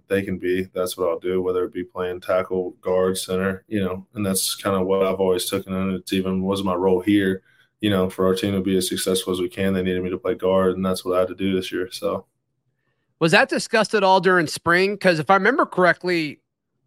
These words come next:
Speaker 2: at least all the media windows that we were able to see, you were always at right tackle, and then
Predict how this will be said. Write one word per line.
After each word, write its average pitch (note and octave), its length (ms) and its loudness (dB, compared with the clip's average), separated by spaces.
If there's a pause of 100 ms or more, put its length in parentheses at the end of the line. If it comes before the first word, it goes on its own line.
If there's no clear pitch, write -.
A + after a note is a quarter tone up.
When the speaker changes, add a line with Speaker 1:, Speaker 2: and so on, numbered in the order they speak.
Speaker 2:
at E3 120 -4
least G3+ 200 2
all G3 120 6
the E3 100 0
media E3 440 2
windows D#3 380 0
that D3+ 60 -2
we D#3 140 0
were D3 120 2
able C#3 180 0
to A2+ 60 -6
see, F3+ 200 -2
you D3 160 0
were D3 140 2
always D#3+ 340 2
at C#3 100 0
right D3 280 0
tackle, D#3+ 440 0
and B2+ 140 -6
then C#3 320 0